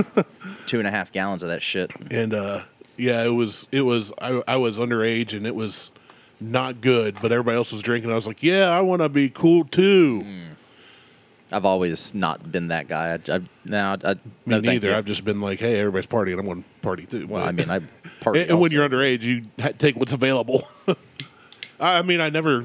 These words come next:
Speaker 2: did that underage. I was twenty-one.
Speaker 1: Your, your mom's not listening anymore, and the statute of
Speaker 2: Uh,
Speaker 1: limitations are well past.
Speaker 2: <laughs> Oh, okay. So I was
Speaker 1: So,
Speaker 2: way underage.
Speaker 1: I think you're fine.
Speaker 2: I mean, shoot, that was like, <sighs> I don't even know.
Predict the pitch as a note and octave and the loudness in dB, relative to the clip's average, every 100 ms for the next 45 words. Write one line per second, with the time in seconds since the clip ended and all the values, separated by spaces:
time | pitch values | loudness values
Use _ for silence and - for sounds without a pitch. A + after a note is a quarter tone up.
0 | - C#3 A#2+ A2 A2 A2+ G#2+ G#2+ G#2 G#2+ | 0 0 2 0 0 -4 -2 -2 0 0
1 | G#2+ G#2 - C3 A#2 A#2+ C3 A2 C3+ A#2+ | 0 0 -2 -2 2 2 2 2 2 2
2 | G#2 F#2+ E2+ D#2 - F2 F2 F2+ F2+ F2+ | 0 -2 -2 -4 -4 -2 -2 0 0 0
3 | - G2+ - A2 G#2+ G#2+ G2+ G#2 E2+ F2 | 0 0 0 0 0 0 0 -2 -4 -4
4 | F2+ F#2+ E2+ D#2+ E2+ D2+ - - - - | -2 0 0 -2 -4 -4 -10 -14 -12 -10
5 | - D#3 A#2+ G#2+ G2+ F2+ - - D#3+ C3 | 0 2 2 -2 -4 -6 -8 2 2 4
6 | A#2 B2 A#2 G#2 G#2 A2 - - G2 G#2 | 2 2 2 0 0 -2 -4 -6 -2 -2
7 | G#2 - F#2 D2+ - - - - - G#2 | 0 0 -2 -2 -8 -14 -20 -20 -16 -14
8 | G#2+ - A#2 B2+ C3 G2 G2+ G2+ - - | -10 -6 -2 0 0 -2 -4 -6 -10 -20
9 | - - _ _ _ _ _ - - - | -20 -20 _ _ _ _ _ -20 -20 -20
10 | - _ _ _ _ _ _ _ - - | -20 _ _ _ _ _ _ _ -2 -2
11 | - - - - A2+ G#2 F#2 F#2+ G#2+ A2 | -6 -12 -14 -10 -8 -8 -8 -8 -6 -6
12 | G2+ | -8